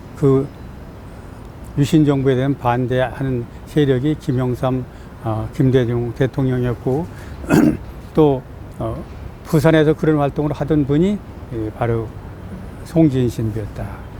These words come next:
그래서 송기인 신부가 어떻게 정치하고 연결됐나 이렇게 봤더니 부산에서 그렇게, 예, 열 몇 가지의 시민단체 대표, 그것도 반정부 활동 시민단체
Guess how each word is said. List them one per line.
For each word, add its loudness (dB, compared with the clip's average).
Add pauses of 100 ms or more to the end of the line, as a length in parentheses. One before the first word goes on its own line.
(280)
그래서 2
송기인 4
신부가 4
어떻게 2
정치하고 2
연결됐나 2
이렇게 -2
봤더니 -2 (440)
부산에서 2
그렇게, 2 (520)
예, 0
열 8
몇 6
가지의 2
시민단체 2
대표, -2
그것도 0
반정부 2
활동 2
시민단체 0